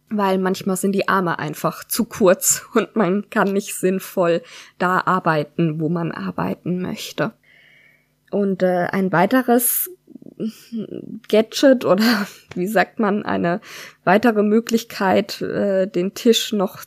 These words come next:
zu erweitern, was ich gerne machen würde, ist, dass man so einen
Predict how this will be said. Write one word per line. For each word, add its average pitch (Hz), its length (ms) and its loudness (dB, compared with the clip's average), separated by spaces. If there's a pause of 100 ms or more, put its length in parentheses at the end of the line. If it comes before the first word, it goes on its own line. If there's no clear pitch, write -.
(100)
zu 190 400 -6
erweitern, 262 1040 0
was 214 200 -2
ich 214 140 -8
gerne 190 260 -2
machen 190 440 0
würde, 196 340 0
ist, - 360 -2 (400)
dass - 240 -4
man 190 220 0
so 175 240 -4
einen 175 280 -6